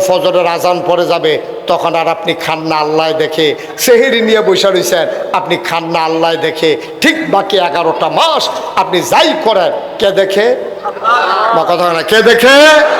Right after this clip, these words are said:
এক বেড়ায় চল্লিশ বছর ধরে চুরি করে। কয় বছর? আহ, কথা কয় না, কয় বছর? সবাই কইেন, কয় বছর?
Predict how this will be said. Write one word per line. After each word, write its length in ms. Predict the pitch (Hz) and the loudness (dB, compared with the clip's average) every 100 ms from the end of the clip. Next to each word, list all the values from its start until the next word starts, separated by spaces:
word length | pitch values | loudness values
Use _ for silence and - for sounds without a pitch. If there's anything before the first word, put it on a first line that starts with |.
| - - - - - 190 - - - - - - | 0 2 2 2 0 -2 -6 -16 -20 -20 -10 -2
এক 260 | 196 190 | -2 0
বেড়ায় 280 | 208 208 175 - | 0 0 0 0
চল্লিশ 560 | 208 240 247 302 277 220 | 0 0 0 0 0 0
বছর 320 | 214 - 202 | 0 0 0
ধরে 280 | 202 196 190 | 0 0 0
চুরি 220 | 226 208 226 | 0 -2 0
করে। 180 | 196 - - - - - - - - | -2 -4 -16 -18 -18 -20 -20 -20 -6
কয় 140 | 180 190 | -2 0
বছর? 300 | 190 160 123 - - - - - 196 196 185 - - - | 0 -2 -4 -6 -16 -18 -16 -12 -8 -6 -8 -14 -18 -8
আহ, 120 | 170 147 | -6 -2
কথা 220 | 175 170 | -2 0
কয় 120 | 151 139 | 0 -2
না, 60 | |
কয় 200 | 139 233 | 2 4
বছর? 380 | 262 247 202 139 - 127 - 277 - - 202 - - - - | 4 4 4 4 0 -4 -2 -2 0 0 2 0 0 -2 -2
সবাই 260 | 208 214 208 | 0 2 2
কইেন, 300 | 208 180 156 | 2 0 0
কয় 120 | 240 | 2
বছর? 360 | 262 262 202 | 2 2 0